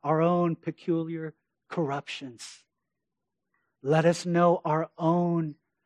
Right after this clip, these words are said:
besetting sins. And ask ourselves, are we real?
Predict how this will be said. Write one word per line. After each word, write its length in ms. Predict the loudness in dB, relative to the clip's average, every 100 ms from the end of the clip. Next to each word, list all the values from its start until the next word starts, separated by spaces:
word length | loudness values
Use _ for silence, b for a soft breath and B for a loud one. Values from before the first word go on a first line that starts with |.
| _ -2
besetting 580 | -2 0 -4 -2 -4 -6
sins. 600 | -14 -18 -20 _ -20 _ _ _ _ _ _ _ _ _ _ _ _ _ _ _ _ _ -4
And 120 | 0
ask 360 | 0 0 2
ourselves, 580 | 4 4 0 2 2 0 -4
are 240 | 2 4 2
we 280 | 0 -2
real? 580 | -2 -4 -2 -2 -4 -12